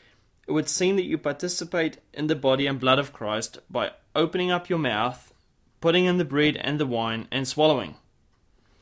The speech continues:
In this view, participating is a very physical activity. Just like you participate in a meal at home by eating,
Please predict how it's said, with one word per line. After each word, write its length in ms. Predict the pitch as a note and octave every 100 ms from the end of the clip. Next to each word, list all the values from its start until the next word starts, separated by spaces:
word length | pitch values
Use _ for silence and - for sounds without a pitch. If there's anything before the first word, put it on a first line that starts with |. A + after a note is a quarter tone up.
| _ _ _ _ _ - _
In 120 | D#3 E3+
this 220 | G3 -
view, 400 | C#3 C3+ C#3 - _ _ -
participating 720 | D3+ E3+ D#3+ D3 B2+ A2+ A#2
is 160 | A2+
a 60 | B2+
very 260 | A#2+ C3+ C3
physical 640 | - - D#3+ D3 A#2+ A2
activity. 500 | G#2+ - E3 A#2+ - - _ _ _ _ _ _ _ _ _ _ _ _ _ -
Just 240 | F#3 F#3
like 180 | F#3 F3
you 100 | D#3
participate 840 | C#3 C3+ D#3+ D#3 C#3+ - F2+ A2 - - - _ _
in 160 | - B2+
a 60 | A#2+
meal 320 | C#3 D#3 D#3
at 120 | D#3
home 340 | B2+ A#2 A2+
by 260 | A2+ B2 A#2+
eating, 480 | D3+ D#3+ A2+ G2 A#2